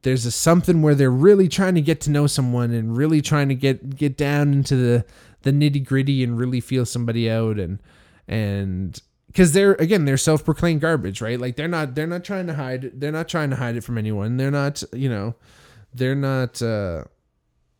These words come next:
you know, their hands, their hands aren't clean, you know, they, they haven't cleaned their hands in the wooter. They're, they're out there, they're doing their thing. And,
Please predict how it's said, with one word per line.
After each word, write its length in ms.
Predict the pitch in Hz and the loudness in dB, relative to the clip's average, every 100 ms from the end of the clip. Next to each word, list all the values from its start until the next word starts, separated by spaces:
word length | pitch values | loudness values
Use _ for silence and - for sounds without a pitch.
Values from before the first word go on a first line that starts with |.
| _ _ _ _ | _ _ _ _
you 140 | 127 | -4
know, 140 | 131 120 | -2 -2
their 160 | 135 | -2
hands, 500 | 131 143 143 135 123 | 0 2 2 0 -2
their 160 | 135 143 | 0 0
hands 320 | 135 147 147 | 2 2 2
aren't 180 | 135 123 | 0 -2
clean, 380 | 147 131 123 104 | -2 0 -2 -4
you 140 | 131 127 | -6 -6
know, 180 | 110 | -4
they, 200 | 107 127 123 | -6 -6 -6
they 120 | - | -4
haven't 200 | 135 139 | -2 -2
cleaned 260 | 127 147 131 | -2 -2 -2
their 100 | 117 | -2
hands 300 | 123 117 117 | -2 -4 -4
in 80 | 117 | -4
the 80 | 120 | -2
wooter. 400 | 120 113 127 120 | -2 -2 -2 -2
They're, 260 | 131 139 | 0 -2
they're 280 | 117 131 117 | -2 -4 -2
out 180 | 117 113 | -4 -2
there, 180 | 117 131 | -2 -2
they're 120 | 147 | -2
doing 240 | 143 123 | 0 -2
their 120 | 110 | -2
thing. 300 | 110 98 120 165 _ _ _ _ _ _ _ _ _ _ _ _ _ _ _ - - - _ - - - - _ _ _ _ | -4 -4 -4 -6 _ _ _ _ _ _ _ _ _ _ _ _ _ _ _ -20 -20 -20 _ -20 -20 -20 -20 _ _ _ _
And, 760 | 135 135 131 127 120 117 104 - | -2 0 2 0 0 -2 -4 -12